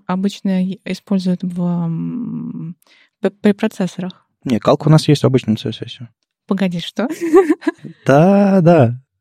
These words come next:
Speaker 2: Э, у нас давно уже есть калк, который умеет складывать, умножать, делить и всякое такое.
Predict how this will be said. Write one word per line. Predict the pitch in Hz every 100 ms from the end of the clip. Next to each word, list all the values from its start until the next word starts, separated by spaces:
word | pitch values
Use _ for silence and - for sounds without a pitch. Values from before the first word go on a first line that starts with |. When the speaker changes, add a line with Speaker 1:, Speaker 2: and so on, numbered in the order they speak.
| _
Speaker 2:
Э, | 110 120 120 117
у |
нас | 135
давно | 139 151 147
уже | 123
есть | 113 117
калк, | - 156 233
который | - 117 117 113
умеет | 113 110 104
складывать, | - 110 107 95 98
умножать, | 101 101 101 101 95
делить | 98 101 98 -
и |
всякое | - 104 - -
такое. | 117 - 196